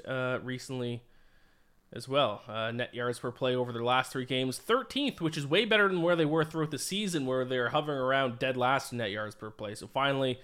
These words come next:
over their last three games, thirteenth in net yards per play, plus point five.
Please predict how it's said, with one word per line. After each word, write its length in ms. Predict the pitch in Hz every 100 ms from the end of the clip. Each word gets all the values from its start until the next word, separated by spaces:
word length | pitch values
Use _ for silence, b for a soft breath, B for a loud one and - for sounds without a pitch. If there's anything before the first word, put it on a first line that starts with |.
| B B B -
over 140 | 127
their 120 | 120 120
last 280 | 127 127
three 120 | - 123
games, 320 | 127 123 120
thirteenth 560 | - 175 170 160 156
in 100 | 151
net 140 | 143 -
yards 200 | 135 131
per 120 | 135
play, 220 | - 127
plus 460 | 127 - 156 151 - -
point 360 | - 147 135 - - -
five. 580 | 165 175 170 170 160